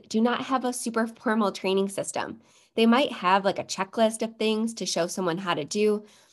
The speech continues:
or they might just have somebody shadow a current team member, but all of this takes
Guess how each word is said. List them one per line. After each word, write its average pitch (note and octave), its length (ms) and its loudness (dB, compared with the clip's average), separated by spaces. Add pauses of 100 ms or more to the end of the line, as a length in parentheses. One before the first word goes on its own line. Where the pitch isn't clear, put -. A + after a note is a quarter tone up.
(320)
or A3 300 6
they G#3+ 160 4
might A3 200 2
just A3+ 160 -2
have F#3 200 0
somebody E3+ 400 0
shadow E3 640 2
a F#3 60 -4
current D#3 400 -6
team A#3+ 160 -2
member, A#3 340 4
but G#3 280 0 (400)
all A3+ 160 4
of B3+ 80 2
this B3 180 4
takes - 400 -4